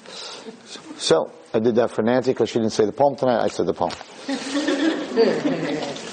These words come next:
So that's it. The whole book of Bereshit is over. The beginning, Hashem created the world. The end is Vayechi. Beautiful.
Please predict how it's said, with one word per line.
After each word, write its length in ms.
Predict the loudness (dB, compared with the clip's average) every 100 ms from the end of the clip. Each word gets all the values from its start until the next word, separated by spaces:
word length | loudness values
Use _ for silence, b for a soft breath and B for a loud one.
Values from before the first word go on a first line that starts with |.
| -8
So 140 | 2 6
that's 240 | 6 8
it. 480 | 4 4 -2 -20 -4
The 80 | 0
whole 160 | 4
book 220 | 4 2 2
of 60 |
Bereshit 420 | 6 6 4 -4
is 120 | -2 4
over. 560 | 6 6 6 6 6 B B B B -4
The 60 |
beginning, 360 | 0 4 6 6
Hashem 320 | 4 4 2
created 280 | 4 4 6
the 60 |
world. 480 | 6 8 8 6 2 -8 -20 _ _ _
The 120 | 2 4
end 140 | 4
is 100 | 4
Vayechi. 680 | 4 4 2 4 6 6 2 -10 -12
Beautiful. 580 | 0 4 4 2 -4